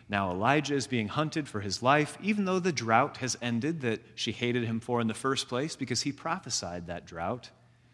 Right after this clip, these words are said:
But Elijah looks around and sees that nothing has changed. Even with Mount Carmel, this great sign, even with that, nothing has changed.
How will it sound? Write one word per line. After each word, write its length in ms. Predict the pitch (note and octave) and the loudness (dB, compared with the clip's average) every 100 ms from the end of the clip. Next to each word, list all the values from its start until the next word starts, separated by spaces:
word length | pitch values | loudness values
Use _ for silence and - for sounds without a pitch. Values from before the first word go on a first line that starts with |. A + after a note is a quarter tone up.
| - - _ _ _ _ _ | -20 -20 _ _ _ _ _
But 100 | C#3 | -2
Elijah 420 | C3 D3 G3+ D#3+ | 0 2 2 0
looks 280 | D3 D#3 - | -2 -2 -2
around 580 | C3 C3+ D#3+ G2+ B2 C3 - - _ _ _ _ _ - | 0 2 2 2 -2 -8 -16 -20 _ _ _ _ _ -6
and 140 | C#3 | -2
sees 280 | C#3+ E3+ D3+ | 0 2 2
that 120 | D#3 | 0
nothing 300 | D3 E3+ F#3+ | -2 -4 -4
has 120 | D#3+ - | -4 -4
changed. 640 | - D#3 C3 D#2 - - - _ _ _ _ _ _ _ _ _ - | -6 -10 -12 -14 -12 -14 -16 _ _ _ _ _ _ _ _ _ -2
Even 380 | F#3 F3+ F#3+ E3+ | 2 2 2 0
with 200 | C3 - - - - | -2 -4 -14 -12 0
Mount 320 | D3 E3+ - | 2 2 -2
Carmel, 500 | - - A2+ F#2 E2 | -8 -6 -6 -6 -8
this 220 | F2+ - | -6 -8
great 320 | - A#2+ B2 | -4 -2 -2
sign, 400 | - A2 F#2 D#2+ D#2 - _ _ _ _ _ _ _ _ _ _ _ _ | -4 -6 -8 -10 -16 -20 _ _ _ _ _ _ _ _ _ _ _ _
even 340 | D#3+ E3 F3+ F3 | -6 -4 -4 -4
with 200 | D3+ G2+ | -4 -4
that, 440 | F#2 D#2+ - - - _ - - - - _ - | -6 -8 -10 -16 -16 _ -20 -20 -20 -20 _ -12
nothing 240 | E3 F#3+ | -8 -6
has 140 | F3 | -4
changed. 600 | - C#3+ D3 A2 D#2 - | -6 -8 -6 -8 -8 -12